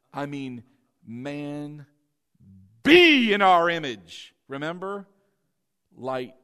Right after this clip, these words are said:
be. And what? Light was. Man, he, <laughs> "Man, be in our image."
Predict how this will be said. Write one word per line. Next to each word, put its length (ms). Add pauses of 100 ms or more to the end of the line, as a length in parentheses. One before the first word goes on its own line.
(420)
be. 680 (420)
And 220
what? 320 (160)
Light 380 (640)
was. 680 (300)
Man, 640 (420)
he, 220 (460)
<laughs> 480
"Man, 600 (500)
be 680
in 280
our 340
image." 580